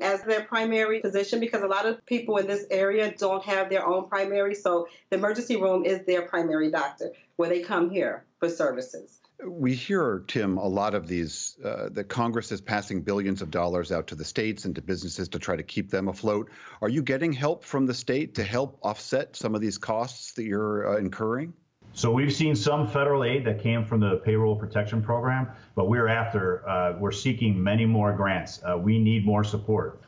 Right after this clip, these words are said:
Speaker 3: We've tested ten thousand folks who've come down to our hospital for covid nineteen testing. You know, the Roseland community is seven percent of the population of the city of Chicago, and right now we're sixteen percent of the covid nineteen deaths.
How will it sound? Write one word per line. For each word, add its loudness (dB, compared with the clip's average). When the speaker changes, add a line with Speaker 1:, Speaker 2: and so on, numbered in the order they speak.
Speaker 3:
We've 2
tested -2
ten -2
thousand 0
folks -2
who've 0
come 2
down 4
to 0
our 4
hospital 0
for -6
covid 0
nineteen 2
testing. -4
You 4
know, 0
the -2
Roseland 2
community 0
is -4
seven 0
percent 2
of 2
the 0
population 0
of 0
the -8
city 0
of -2
Chicago, 0
and -2
right 2
now 2
we're 0
sixteen -2
percent 0
of 0
the -2
covid 2
nineteen 2
deaths. -2